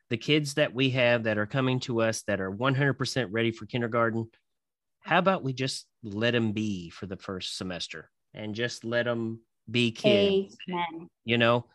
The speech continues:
Speaker 1: But then those k-, students that are
Speaker 2: Mm-hmm.
Speaker 1: coming to us that have never, ever been to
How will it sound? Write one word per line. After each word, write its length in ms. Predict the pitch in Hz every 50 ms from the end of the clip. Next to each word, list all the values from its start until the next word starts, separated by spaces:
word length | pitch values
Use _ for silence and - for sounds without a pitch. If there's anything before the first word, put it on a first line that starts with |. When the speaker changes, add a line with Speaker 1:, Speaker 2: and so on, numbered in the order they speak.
| _ _ _ _ _ _ -
Speaker 1:
But 180 | 117 139 135 -
then 180 | 156 156 156
those 440 | 151 151 151 147 147 147 143 - - -
k-, 100 | - - - -
students 460 | - - - 151 151 160 156 151 -
that 140 | 143 135 135
are 60 | 131
Speaker 2:
Mm-hmm. 80 | -
Speaker 1:
coming 240 | 139 135 139 143 139
to 100 | 135 131
us 200 | 123 139 139 -
that 180 | - 120 120 117
have 200 | 127 120 110 113
never, 840 | 117 117 127 139 143 147 151 160 165 165 151 165 160 165 160 - - -
ever 600 | 139 147 151 165 175 180 156 151 135 117 107 104
been 240 | 104 110 117 117 120
to 120 | 113 104